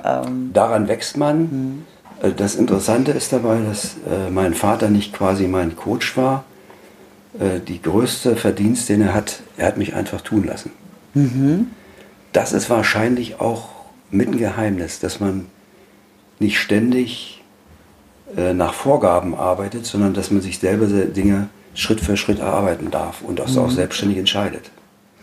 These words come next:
Speaker 1: Na gut, und er scheint
Speaker 2: Mhm.
Speaker 1: ja dann Ihnen das Gefühl vermittelt zu haben, „Du schaffst das.“ Sonst
Speaker 2: Er
Speaker 1: hätte
Speaker 2: hat's
Speaker 1: er
Speaker 2: mir
Speaker 1: Ihnen
Speaker 2: zugetraut.
Speaker 1: Genau.
Speaker 2: Er hat's mir zugetraut.
Speaker 1: Ja.
Speaker 2: Ja, ja.
Speaker 1: Ja.
Speaker 2: Genau.
Speaker 1: Das ist ja schön. Ähm, also das hört man,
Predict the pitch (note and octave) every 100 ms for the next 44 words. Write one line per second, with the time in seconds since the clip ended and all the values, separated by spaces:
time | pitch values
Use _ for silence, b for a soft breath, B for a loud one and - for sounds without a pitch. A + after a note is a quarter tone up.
0 | B B B D#3+ F#3 G#3 C#3+ B2+ C#3 D3+
1 | E3+ D#3+ E3 E3 D#3+ D#3+ E3 D#3+ D#3 -
2 | C#3+ - D#3 E3+ E3 D#3+ E3+ D#3+ E3+ D#3+
3 | D#3+ D#3 E3 D#3 B B B _ _ _
4 | _ - D3 G3 G#3 - - A#2 A2+ -
5 | - _ _ _ _ _ _ _ - C#3
6 | G#2+ - D#3+ C#3+ - C3 G#2 - C#2 F#3+
7 | F#3+ C#3 B2+ B2+ B2 - D3 C#3 G2 -
8 | - E3 D3 C#3+ - _ - A#2+ E2 -
9 | _ _ - D#3+ G#2 - - _ _ _
10 | - E3+ G#3+ - D3 - - G#3 C#3 A#2+
11 | A#2+ - - C3+ C3 C3 C3+ _ _ _
12 | _ _ _ - D3 C#3+ - E3 E3+ D#3
13 | D3+ D3